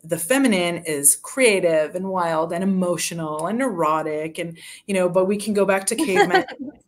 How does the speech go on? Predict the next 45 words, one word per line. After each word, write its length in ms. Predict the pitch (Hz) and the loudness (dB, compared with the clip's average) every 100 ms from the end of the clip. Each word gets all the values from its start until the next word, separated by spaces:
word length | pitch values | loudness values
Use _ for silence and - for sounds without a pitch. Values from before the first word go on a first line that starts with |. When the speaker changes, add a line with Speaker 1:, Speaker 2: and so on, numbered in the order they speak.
| - | -8
Speaker 1:
and, 80 | 196 | -4
like, 140 | 185 - | -2 0
all 120 | 190 | 0
how 200 | 175 196 | 2 0
we're 120 | 208 | 0
biologically 720 | 185 185 180 180 185 - 208 | 0 0 0 0 -2 -6 -4
wired 440 | 180 165 165 170 | -2 -2 -2 -4
because 260 | 165 - 180 | -8 -10 -10
of 80 | 175 | -6
our 100 | 185 - | -6 -6
physical 320 | 180 180 190 | -8 -6 -6
vulnerability, 720 | 175 185 185 180 165 165 165 | -6 -6 -6 -4 -4 -4 -6
and 80 | 165 | -8
we 80 | 160 | -10
have 100 | 151 | -12
to 100 | - | -14
care 180 | - 180 | -10 -12
for 120 | 190 | -8
the 60 | 190 | -10
children 520 | 185 175 165 165 160 | -8 -6 -6 -6 -8
and 120 | 151 | -12
things 200 | 165 170 | -10 -6
like 160 | 185 185 | -4 -2
that. 220 | 180 165 - - - - _ | -4 -4 -10 -18 -18 -20 _
There 260 | 202 202 - | 2 2 4
is 420 | 226 247 254 254 - | 10 12 10 6 2
a 120 | 175 | -4
higher 440 | - 202 190 190 | -4 -2 0 2
level 400 | 180 170 165 175 | 0 0 0 0
of 180 | 156 160 | 0 -4
vig-, 340 | - 202 202 190 | -4 -4 -4 0
vigilance 600 | 220 226 247 247 240 196 | 0 2 -2 0 2 2
and 100 | 170 | 2
vulnerability 560 | 170 165 160 160 165 | -4 -4 -4 -2 -2
for 180 | 190 214 | -4 -2
us 280 | 226 240 - | -2 0 0
that 200 | 175 - | 0 -4
we 200 | 170 165 | -4 -6
innately 580 | 156 151 - 160 156 160 | -6 -12 -14 -12 -12 -12
just, 420 | 147 151 - - _ | -6 -2 -2 -4 _
we, 220 | 175 165 160 | -10 -10 -8
we're 140 | 165 | -10
constantly 680 | 165 170 160 - 170 151 151 | -8 -6 -4 -4 -6 -12 -10
aware 340 | 160 156 156 | -6 -6 -4
of. 220 | - - | -6 -8